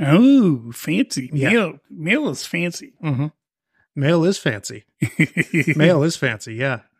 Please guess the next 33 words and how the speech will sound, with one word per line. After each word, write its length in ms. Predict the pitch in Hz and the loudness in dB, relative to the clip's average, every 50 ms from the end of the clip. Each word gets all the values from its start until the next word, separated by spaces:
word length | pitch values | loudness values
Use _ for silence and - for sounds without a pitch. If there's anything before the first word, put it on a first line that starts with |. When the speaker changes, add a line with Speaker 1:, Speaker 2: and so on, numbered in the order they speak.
| _ | _
Speaker 2:
And, 340 | - 147 139 131 131 135 131 | -6 -4 -2 -2 -2 -2 -4
and 200 | 135 127 127 127 | -4 -6 -6 -4
I'm 120 | 123 127 | -4 -4
looking 220 | 131 131 - 156 139 | -4 -4 -2 -2 -4
forward 320 | - - 160 156 147 127 | -2 0 0 0 0 0
to 80 | - 127 | -2 -4
delivering 400 | 135 131 143 160 180 160 135 120 | -4 -2 -2 -2 0 -2 -2 -2
it 160 | 117 113 - | -4 -8 -10
in 140 | - 123 117 | -8 -4 -2
Speaker 1:
If, 220 | 180 160 151 127 - | 0 0 0 0 -2
if 280 | 330 202 170 160 - | -2 0 -2 -2 -2
the 100 | - 180 | -2 0
U 220 | 175 180 190 202 202 | 2 2 4 4 4
S 160 | 190 - - | 2 2 0
mail 380 | 185 165 156 160 175 180 180 | 2 2 2 4 4 2 2
gave 160 | 170 156 160 165 | 2 2 2 2
me 120 | 165 147 | 2 0
a 60 | 135 | 0
better 300 | 131 139 147 160 156 147 | 0 0 0 2 2 2
deal 320 | 143 147 147 147 151 151 147 | 2 2 2 2 2 2 2
than 160 | 143 135 135 | 0 0 0
U 140 | 143 151 147 | 0 -2 -4
P 200 | - - 143 143 | -4 -6 -4 -4
S 200 | 143 - - - | -4 -6 -4 -2
did 200 | 175 165 160 160 | 0 2 2 2
on 140 | 147 127 | 0 -2
shipping, 420 | 117 - - 165 156 180 175 175 165 | -2 -4 -2 -2 0 2 2 2 2
I 80 | 156 | 0
would 160 | 143 135 139 143 | 0 0 -2 -2
use 280 | 143 147 143 139 - | 0 0 0 0 -2
U 200 | 156 143 143 139 139 | -2 -2 -2 -2 -2
S 140 | 131 - | -4 -4
mail. 440 | - 147 143 131 127 127 123 - _ | -4 -4 -4 -4 -6 -10 -12 -14 _